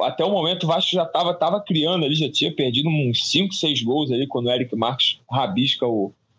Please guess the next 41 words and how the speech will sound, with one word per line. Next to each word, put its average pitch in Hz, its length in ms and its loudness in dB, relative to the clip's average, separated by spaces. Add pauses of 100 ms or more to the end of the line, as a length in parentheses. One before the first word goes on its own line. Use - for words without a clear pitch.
(160)
o 120 200 -2
marcador 127 480 0
ali 131 100 -2
pela, 120 400 2
dois 165 260 -2
marcadores, 165 600 -2
né? 139 120 -2
Invade 139 320 0
a 135 60 2
área 143 140 0
e 151 40 -8
faz 139 240 0
um, 120 320 -2
faz 135 200 0
um 143 100 -2
golaço. 135 540 -2 (360)
Muita, 170 440 2
muito 170 180 0
da 175 140 0
característica 180 680 0
de 147 100 0
jogo 147 280 0
dele, 151 320 0
cara. 120 220 0
Imagino 120 340 0
que 139 60 -10
o 135 40 -6
Barbieri 139 300 0
tenha 156 240 -2
pedido 147 340 0
isso 147 160 -2
pra 135 140 0
ele 139 140 0
mesmo, 147 200 0
ó, 135 120 0
vai 127 180 -2
pra 131 160 -2
cima. 151 320 -2
Tanto 147 160 -4
que 170 160 -2
o, 147 240 -2